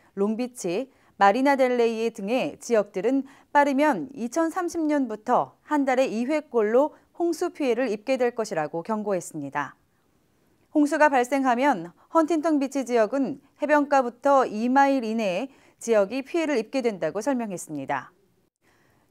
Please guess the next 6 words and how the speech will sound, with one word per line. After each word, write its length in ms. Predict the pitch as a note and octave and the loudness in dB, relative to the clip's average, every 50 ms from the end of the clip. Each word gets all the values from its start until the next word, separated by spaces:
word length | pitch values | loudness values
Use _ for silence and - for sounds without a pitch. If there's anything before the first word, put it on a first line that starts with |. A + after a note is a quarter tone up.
| _ _ | _ _
뉴폴 340 | A3 B3+ C4 C4 E4+ E4+ D4 | -4 -4 0 2 0 2 2
비치 340 | D#4 D#4+ - - D#4 D4 A#3+ | 0 -2 -2 -2 -4 -4 0
지역 280 | B3+ C4 C4+ C#4 C4+ | 2 4 4 4 2
발보아 460 | - A3+ G#3 G3+ G#3 G#3 C4+ C#4 C#4 | 2 2 2 2 4 4 4 4 4
섬의 320 | C#4 C#4 C#4+ B3+ B3 A#3+ A3+ | 2 0 0 -2 0 -2 -2
경우 400 | A3 F3 E3+ G3+ B3 A3 D3+ | -4 -4 -4 -2 -2 -2 -2